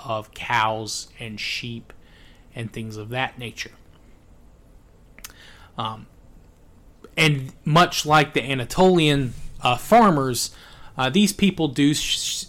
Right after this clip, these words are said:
spread some agriculture, though not nearly as much. Uh, they're mainly, uh, focused on, uh, herds of animals that they're spreading, uh, north and, uh, to the,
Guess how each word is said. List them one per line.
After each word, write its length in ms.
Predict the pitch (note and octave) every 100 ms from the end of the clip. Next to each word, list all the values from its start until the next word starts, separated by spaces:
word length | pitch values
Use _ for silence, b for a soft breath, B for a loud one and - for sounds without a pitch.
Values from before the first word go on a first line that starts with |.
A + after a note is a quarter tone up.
| -
spread 540 | - - - D3 B2+ A#2+
some 680 | - - - A3 A3 G3
agriculture, 840 | C#3+ C#3+ C3 A#2 - A2 A2 A2+ A2
though 160 | C3
not 260 | C3+ C3+ B2
nearly 360 | C3 B2+ A#2
as 120 | A2+ G#2+
much. 560 | A#2+ A2 - - - B B B B
Uh, 80 | A#2+
they're 200 | C#3+ C#3
mainly, 560 | C#3+ C#3+ C3 B2 A#2+ - -
uh, 280 | A#2+ A#2 - - -
focused 440 | - C3+ B2 A#2+ A2+
on, 360 | B2 A#2+ A#2 - - - _ - -
uh, 220 | C3 A2+
herds 640 | G#2+ - - B2+ A#2 A2 A#2+
of 80 |
animals 580 | G#2 A#2 A2 - - -
that 120 | A#2
they're 120 | B2 A2+
spreading, 560 | - - A2+ A2 G#2 - b b b b b
uh, 320 | - G#2+ G#2+ - -
north 640 | B2+ B2 A#2+ A2+ - - -
and, 380 | B2+ A#2+ A2+ A2
uh, 260 | G#2+ A2+ - - - - _ _ _
to 140 | - C3
the, 320 | A#2 A2